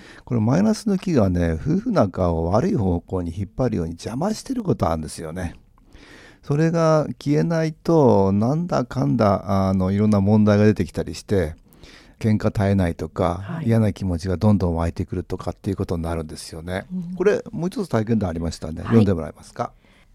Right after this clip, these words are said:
Speaker 2: 「七十一歳の夫が毎晩夕食を作っていただいて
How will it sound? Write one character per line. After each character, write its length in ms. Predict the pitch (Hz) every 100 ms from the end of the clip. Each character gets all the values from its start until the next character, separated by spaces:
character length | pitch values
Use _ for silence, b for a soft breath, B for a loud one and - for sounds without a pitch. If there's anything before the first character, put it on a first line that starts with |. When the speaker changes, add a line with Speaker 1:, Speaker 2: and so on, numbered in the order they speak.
| _ _
Speaker 2:
「七 280 | 196 254 339
十 260 | 294 277
一 120 | 233 247
歳 380 | - 208 185 147
の 240 | 139 -
夫 340 | 170 175 - 196
が 240 | 202 190
毎 260 | - 190 233
晩 300 | 226 226 196 _ - -
夕 220 | 233 269
食 320 | - 285 277
を 100 | 277
作 260 | - - 294
っ 20 |
て 160 | - 202
い 60 |
た 140 | 185 175
だ 140 | 180
い 60 | 175
て 280 | 175 165